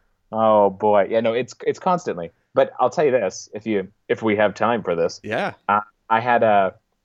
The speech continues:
Speaker 1: a gentleman who will remain nameless, uh, who sent me an email. This was, again, a few years back now.
Speaker 2: Mm-hmm.
Speaker 1: And said,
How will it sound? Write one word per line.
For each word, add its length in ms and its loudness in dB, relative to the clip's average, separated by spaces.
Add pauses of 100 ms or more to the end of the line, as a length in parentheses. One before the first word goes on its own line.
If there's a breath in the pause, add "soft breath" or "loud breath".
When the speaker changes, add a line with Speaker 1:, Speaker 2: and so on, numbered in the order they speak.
(560)
Speaker 1:
a 80 -2
gentleman 400 0
who 280 -2
will 280 2
remain 300 2
nameless, 460 0 (420)
uh, 260 2 (180)
who 500 -2 (200)
sent 260 -2
me 100 2
an 60 0
email. 480 0 (840)
This 160 -14
was, 200 -2
again, 500 2
a 80 -12
few 180 -2
years 260 4
back 320 -2
now. 240 -8 (240)
Speaker 2:
Mm-hmm. 200 -8
Speaker 1:
And 160 2
said, 340 2